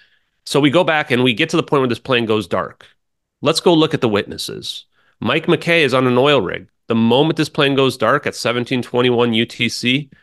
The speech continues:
he sees it on fire for five to ten seconds. At the maximum distance, you can see a plane that's at cruising altitude at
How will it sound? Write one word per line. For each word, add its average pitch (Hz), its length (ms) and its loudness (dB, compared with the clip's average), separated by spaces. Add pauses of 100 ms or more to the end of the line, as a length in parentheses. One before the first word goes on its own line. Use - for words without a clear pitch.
(100)
he 139 200 -4
sees 156 360 2
it 117 80 4
on 113 180 2
fire 110 600 -2
for 104 100 -10
five 117 260 -2
to 117 60 -4
ten 113 240 -4
seconds. - 640 -6 (340)
At - 100 -8
the 123 60 0
maximum 131 680 2
distance, 113 440 -2
you 107 80 -6
can 101 140 -4
see 110 200 -2
a 101 60 0
plane 110 300 -2
that's 101 140 -2
at 101 220 -4
cruising 110 380 -2
altitude 107 500 -2
at 90 160 -2